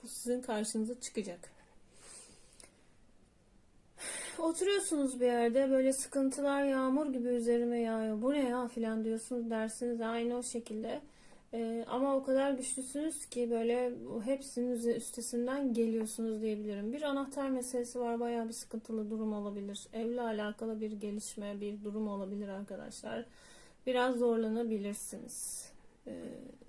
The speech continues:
mesele belki komple anahtarlarla alakalı olabilir. Çünkü ikinci ve üçüncü haftası Mart ayında bu konuyla epeyce bir uğraşabilirsiniz.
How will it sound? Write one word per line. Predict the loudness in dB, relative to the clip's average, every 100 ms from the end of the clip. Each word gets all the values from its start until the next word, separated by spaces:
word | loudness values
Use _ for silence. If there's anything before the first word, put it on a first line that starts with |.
| -20 -8
mesele | 0 2 4 4 4
belki | 4 2 2 4 4 2
komple | 0 0 0
anahtarlarla | 0 0 -2 -2 0 2 0 0 -2 -2
alakalı | 0 0 0 -2 -2
olabilir. | -2 0 0 0
Çünkü | -4 -2 -2
ikinci | -2 -2 0 0 2
ve | 2 0
üçüncü | 0 -2 0
haftası | -4 -6 -8 -6
Mart | -4 -2 -4 -4
ayında | -8 -8 -6 -6 -6 -12 -20 -20 -12 -4
bu | 0
konuyla | 2 2 2 2 0
epeyce | 0 -2 0 0 2
bir |
uğraşabilirsiniz. | 2 2 -2 -2 -2 -2 -6 -8 -10 -10 -12 -12 -14